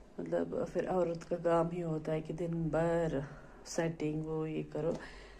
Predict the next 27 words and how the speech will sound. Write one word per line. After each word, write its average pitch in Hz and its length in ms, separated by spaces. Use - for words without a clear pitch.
तो 170 80
फिलहाल 175 480
चलते 170 380
हैं 175 400
अपने 160 180
काम 170 280
पे। 185 120
ये 175 260
मैंने 165 300
यहाँ 170 260
entry 170 340
पे 165 140
ही 165 120
fridge 170 480
रखा 165 320
है 175 260
और 170 160
ये 175 60
कुछ - 300
इस - 240
तरह 165 200
का 160 200
है। 160 220
यहाँ 160 280
से 226 300
देखें, - 520
तो 190 420